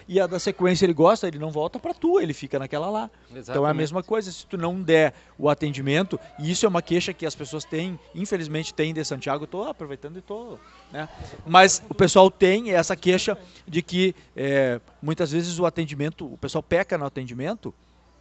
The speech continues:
Speaker 1: é o essencial, o atendimento fideliza. O bom atendimento faz o cliente voltar.
Speaker 2: Não,
Speaker 1: Simples, né?
Speaker 2: e já que tu tava falando no Centro Empresarial sobre a palestra, né?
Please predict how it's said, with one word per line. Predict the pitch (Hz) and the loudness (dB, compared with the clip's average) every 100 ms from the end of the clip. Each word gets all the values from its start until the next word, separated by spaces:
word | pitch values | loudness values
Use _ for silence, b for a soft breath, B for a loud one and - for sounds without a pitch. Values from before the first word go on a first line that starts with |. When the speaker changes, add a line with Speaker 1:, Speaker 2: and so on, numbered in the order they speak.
| _ - - - | _ -20 -20 -6
Speaker 1:
é | 135 | 0
o | 147 | 0
essencial, | 160 214 208 269 254 - | -2 -4 -6 -4 -6 -6
o | |
atendimento | 147 135 131 123 127 175 - | -8 -8 -8 -8 -6 -6 -8
fideliza. | - 220 202 214 190 196 131 92 - - - - - - _ | -10 -6 -4 -2 -2 -4 -4 -10 -12 -20 -20 -20 -20 -20 _
O | - | -10
bom | 117 147 | 2 2
atendimento | 175 170 147 165 | 2 -2 -4 -6
faz | - 165 | 0 -2
o | 165 | 0
cliente | 196 190 202 | -2 -2 -2
voltar. | 233 - 269 - - _ _ - | -4 -2 -4 -6 -20 _ _ -4
Speaker 2:
Não, | 190 | -2
Speaker 1:
Simples, | 208 247 139 | -2 -2 -2
né? | 143 | -2
Speaker 2:
e | 151 156 151 | 2 4 4
já | 127 151 | 4 2
que | - | 0
tu | - | 2
tava | 151 | 4
falando | 151 151 135 156 | 4 0 0 -2
no | 151 135 123 120 120 120 | -6 -6 -8 -10 -10 -12
Centro | - 135 | -10 -10
Empresarial | 127 135 123 120 139 | -8 -10 -6 -4 -6
sobre | 147 139 | -6 -10
a | 127 | -10
palestra, | 123 123 151 - | -8 -6 -8 -10
né? | 139 | -14